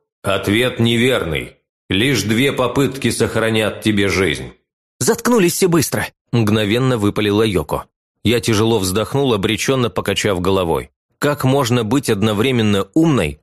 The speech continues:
но такой глупой? Зачем гениальные мозги рубить излишней импульсивностью? «Ответ неверный», поспешила сообщить нечто. «Лишь одна попытка сохранит тебе жизнь».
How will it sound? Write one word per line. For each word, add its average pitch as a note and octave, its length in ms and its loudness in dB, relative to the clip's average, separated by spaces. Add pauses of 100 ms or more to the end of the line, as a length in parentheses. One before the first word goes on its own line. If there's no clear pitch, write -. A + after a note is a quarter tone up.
(140)
но A2+ 180 2
такой D#3 320 0
глупой? D3+ 540 -2 (420)
Зачем C3+ 400 2
гениальные C#3 540 2
мозги B2+ 380 0
рубить B2 360 2
излишней A#2 520 2
импульсивностью? B2+ 1120 0 (720)
«Ответ A2 640 0
неверный», A2 800 0 (520)
поспешила G2+ 540 0
сообщить F2+ 480 -2
нечто. - 480 -4 (500)
«Лишь A2+ 540 -2
одна B2 420 0
попытка B2 640 0
сохранит G#2 720 -2
тебе F#2+ 240 0
жизнь». D2+ 460 -2